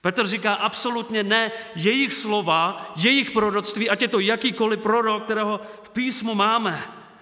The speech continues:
tak jejich proroctví je Bohem dané, Bohem svatým, Duchem svatým inspirované. A jejich slovo je neomylné.“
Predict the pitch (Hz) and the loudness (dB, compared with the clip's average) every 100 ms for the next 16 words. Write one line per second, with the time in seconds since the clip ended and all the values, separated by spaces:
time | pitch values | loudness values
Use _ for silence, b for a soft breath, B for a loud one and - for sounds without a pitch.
0 | B - 185 214 254 233 233 220 226 220 | B -2 0 2 0 2 0 0 0 0
1 | 220 170 233 247 220 226 214 151 - B | 0 0 2 0 2 0 0 -2 -8 B
2 | B - 160 240 247 226 - 226 247 240 | B -8 0 2 2 2 2 2 0 0
3 | 226 226 B B 165 254 285 233 - 226 | -2 -2 B B -2 0 2 2 2 0
4 | 240 226 254 - 269 233 214 185 151 - | 0 -2 -2 -2 -2 -2 -2 -4 -6 -10
5 | - - - _ _ _ B B B 185 | -16 -20 -20 _ _ _ B B B 0
6 | 226 226 - 247 226 226 220 214 220 208 | 2 2 0 0 0 0 0 0 0 0
7 | 196 165 135 | 0 -4 -8